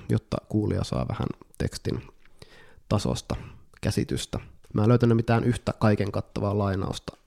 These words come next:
joten valitsin vain yhden kohdan, josta pidin. Rakastaisiko hän Islaa aina? Luultavasti jollain tavalla.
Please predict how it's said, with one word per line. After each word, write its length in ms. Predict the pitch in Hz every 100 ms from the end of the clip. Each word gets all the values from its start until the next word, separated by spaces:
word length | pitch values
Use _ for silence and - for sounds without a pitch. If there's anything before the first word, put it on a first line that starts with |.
| _ _ -
joten 180 | - - 127
valitsin 540 | 123 117 117 - 165
vain 160 | 151 139 127
yhden 180 | 120 110
kohdan, 300 | 107 104 - -
josta 260 | - - - - - _ _ - -
pidin. 300 | - - - - - - - - - - _ _ _ _ -
Rakastaisiko 680 | 135 147 131 - 104 107 101
hän 140 | 101 110
Islaa 480 | 110 107 110 -
aina? 280 | 98 - - - - - _ - - - _ _ - -
Luultavasti 600 | 117 110 117 110 - -
jollain 340 | 110 107 101 95
tavalla. 360 | 101 - 64